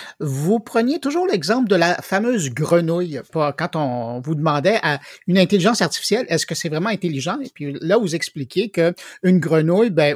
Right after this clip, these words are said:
ça peut être intelligent parce qu'on peut lui apprendre un truc, puis elle le fait à merveille, elle peut le répéter.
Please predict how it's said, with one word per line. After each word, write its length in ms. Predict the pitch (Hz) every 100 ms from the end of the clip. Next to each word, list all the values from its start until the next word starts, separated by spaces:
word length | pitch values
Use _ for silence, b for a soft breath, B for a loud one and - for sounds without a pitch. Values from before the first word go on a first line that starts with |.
| 143
ça 160 | 170
peut 80 | 156
être 140 | 175 170
intelligent 600 | 147 143 120 131 180 214
parce 200 | 131 -
qu'on 140 | 160
peut 100 | 151
lui 120 | 151
apprendre 300 | 139 - 156
un 80 | 117
truc, 320 | - 175 220 _ B B
puis 80 | 165
elle 140 | 156
le 100 | 151
fait 140 | -
à 100 | 185
merveille, 400 | 165 151 120 143
elle 80 | 151
peut 80 | -
le 80 | 143
répéter. 440 | 139 131 - 139